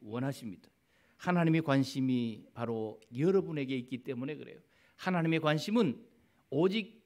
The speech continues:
이스라엘 백성들에게 있었습니다. 그만큼 사랑하셨기 때문에 하나님을 가까이 하지 아니하고 하나님을 멀리하는 백성들 이스라엘을 깨닫게 하시기 위해서 이러한,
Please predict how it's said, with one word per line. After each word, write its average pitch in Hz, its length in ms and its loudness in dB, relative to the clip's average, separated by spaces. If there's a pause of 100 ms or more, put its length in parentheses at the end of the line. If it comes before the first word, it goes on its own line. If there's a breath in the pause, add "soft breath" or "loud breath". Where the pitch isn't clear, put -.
이스라엘 180 560 -2
백성들에게 131 1040 -4
있었습니다. - 480 -10 (480 soft breath)
그만큼 190 680 4
사랑하셨기 196 720 0
때문에 107 440 -10 (260 soft breath)
하나님을 120 720 -2 (120)
가까이 175 360 -2
하지 165 220 -2
아니하고 135 600 -4 (180 soft breath)
하나님을 131 500 -2
멀리하는 190 600 2
백성들 170 760 -4 (320 soft breath)
이스라엘을 143 640 0
깨닫게 233 440 -2
하시기 208 360 -2
위해서 131 720 -2 (280 loud breath)
이러한, 143 440 2